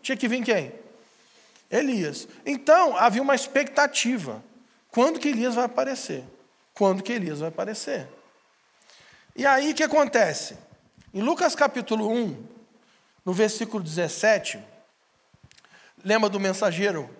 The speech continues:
Gabriel? Gabriel aparece pra Zacarias e anuncia o nascimento de João Batista.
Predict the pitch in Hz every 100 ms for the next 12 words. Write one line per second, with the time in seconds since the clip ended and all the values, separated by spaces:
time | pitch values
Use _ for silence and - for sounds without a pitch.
0 | - _ _ 147 143 143 175 202 - -
1 | - - - _ _ _ - _ - 233
2 | 233 254 269 277 285 277 220 285 - -
3 | 110 - _ 202 185 233 269 285 226 214
4 | 131 - 240 262 311 269 - 208 220 294
5 | - - - _ - 214 226 226 202 180
6 | 175 190 196 247 226 190 - -